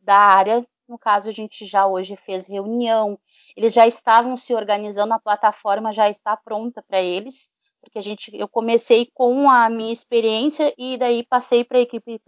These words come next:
ah, diretiva e equipe pedagógica da escola, e o pessoal, assim, quando tu tem uma equipe e acredita na possibilidade e tu consegue não ter resistência quanto a isso,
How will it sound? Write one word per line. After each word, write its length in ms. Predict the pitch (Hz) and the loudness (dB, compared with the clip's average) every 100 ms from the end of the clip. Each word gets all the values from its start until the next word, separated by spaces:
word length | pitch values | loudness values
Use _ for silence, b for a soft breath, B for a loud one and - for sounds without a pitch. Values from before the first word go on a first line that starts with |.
| 226 | -2
ah, 320 | 214 214 208 | 2 4 4
diretiva 440 | 202 214 214 233 233 | 0 -4 -6 -6 -6
e 40 | |
equipe 200 | 233 214 | -8 -14
pedagógica 640 | - 214 208 202 208 - 214 | -12 -2 0 2 0 0 -10
da 120 | 208 | -10
escola, 520 | 220 - 202 196 254 - - | -10 -2 2 2 0 -8 -18
e 300 | 208 214 214 | -12 -10 -10
o 40 | |
pessoal, 400 | - 220 226 208 | -10 -6 0 2
assim, 320 | 220 220 226 | 0 -4 -14
quando 260 | - 226 277 | -10 -8 -8
tu 80 | - | -8
tem 140 | 254 | -12
uma 200 | 226 226 | -8 -6
equipe 540 | 233 _ 226 - 202 - _ 220 | -6 _ -12 -12 -18 -20 _ -10
e 320 | 220 214 220 | -8 -2 0
acredita 560 | 202 226 220 214 233 | 2 2 0 0 0
na 140 | 240 226 | 2 0
possibilidade 1000 | 226 220 214 214 196 185 180 175 165 _ | -2 -8 -8 -10 -2 0 2 0 -6 _
e 100 | 196 | -20
tu 140 | - 214 | -20 -16
consegue 720 | 220 208 - 214 226 247 208 | -14 -8 2 2 2 -4 -6
não 240 | 220 262 | -4 -4
ter 220 | 277 262 254 | 0 0 2
resistência 840 | 233 226 214 - 220 247 247 214 | 2 2 -2 -12 -8 -6 -8 -12
quanto 400 | - 196 196 185 | -10 -12 -10 -10
a 80 | 175 | -8
isso, 460 | 190 330 - 233 | -6 -8 -10 -20